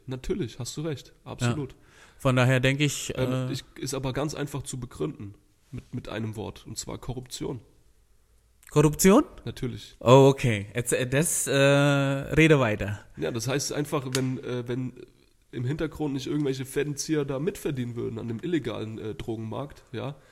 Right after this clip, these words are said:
Speaker 1: dann wäre alles schon längst, äh, ganz anders. Aber, äh, irgendwo wird einfach mitverdient die ganze Zeit.
Speaker 2: Auf jeden Fall. Der, der
Speaker 1: Wa-, beim
Speaker 2: Wert
Speaker 1: Cannabis vielleicht hauptsächlich eher, äh, da, da ist vielleicht die Pharmalobby eher hinten dran, ja.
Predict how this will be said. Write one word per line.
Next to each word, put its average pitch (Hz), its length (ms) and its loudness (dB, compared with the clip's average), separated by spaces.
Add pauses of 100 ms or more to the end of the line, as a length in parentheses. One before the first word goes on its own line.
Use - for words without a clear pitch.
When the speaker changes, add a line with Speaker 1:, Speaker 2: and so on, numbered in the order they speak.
(140)
Speaker 1:
dann 135 180 -2
wäre 123 140 -2
alles 139 200 -2
schon 110 200 -6
längst, 127 420 -6
äh, 117 200 -8
ganz 123 280 -10
anders. 127 380 -10 (1080)
Aber, 120 220 -6
äh, 113 60 -4 (160)
irgendwo 147 420 -4
wird 139 140 -6
einfach 131 260 -10
mitverdient 117 560 -10
die 107 80 -16
ganze 104 280 -14
Zeit. - 360 -16 (140)
Speaker 2:
Auf 107 180 -2
jeden 110 200 6
Fall. 104 460 -4 (400)
Der, 117 400 4 (400)
der 117 160 2
Speaker 1:
Wa-, 107 40 4
beim 107 120 2
Speaker 2:
Wert 190 160 8
Speaker 1:
Cannabis 160 320 2
vielleicht 143 260 -2
hauptsächlich 131 560 -4
eher, 123 320 -2
äh, 113 240 -8 (220)
da, - 80 -10 (160)
da 117 80 -10
ist 117 140 -8
vielleicht 117 280 -6
die 120 60 -12
Pharmalobby 147 560 -2
eher 135 160 -4
hinten 135 300 -8
dran, 123 260 -8
ja. 123 200 -8